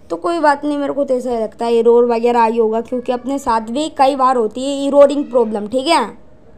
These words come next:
हमारे साथ भी होती होगी गाइस बहुत बार इरोरिंग प्रॉब्लम, तो बहुत बार होती है ना,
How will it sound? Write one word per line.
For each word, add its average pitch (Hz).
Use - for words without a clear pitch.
हमारे 330
साथ 330
भी 311
होती 277
होगी 262
गाइस 269
बहुत 240
बार 262
इरोरिंग 277
प्रॉब्लम, 254
तो 311
बहुत 247
बार 262
होती 240
है 240
ना, 233